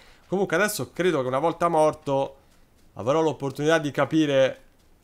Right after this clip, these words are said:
la... il sistema di progressione quale sia e come sia strutturato, perché magari mi danno qualche lira con cui posso comprare, che ne so,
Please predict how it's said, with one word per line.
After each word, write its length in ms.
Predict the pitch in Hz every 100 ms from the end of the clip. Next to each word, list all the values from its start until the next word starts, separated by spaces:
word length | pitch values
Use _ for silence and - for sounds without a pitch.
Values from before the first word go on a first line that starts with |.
| _ _
la... 680 | 139 113 120 120 123 120 117
il 120 | 123
sistema 340 | - 113 147 135
di 80 | 123
progressione 540 | 123 127 123 160 120
quale 460 | - 127 131 123 117
sia 680 | - 131 113 110 165 - - _ _ _ _ _
e 180 | 135 120
come 320 | - 170 156
sia 180 | 127 147
strutturato, 560 | 127 127 120 185 226 143
perché 220 | 117 120
magari 240 | 139 151
mi 80 | 120
danno 220 | 135 131
qualche 280 | 139 143 185
lira 240 | 147 131
con 120 | 113 104
cui 140 | 117
posso 280 | 123 117 120
comprare, 420 | 117 110 143 120
che 60 | 143
ne 120 | 120
so, 220 | 107 92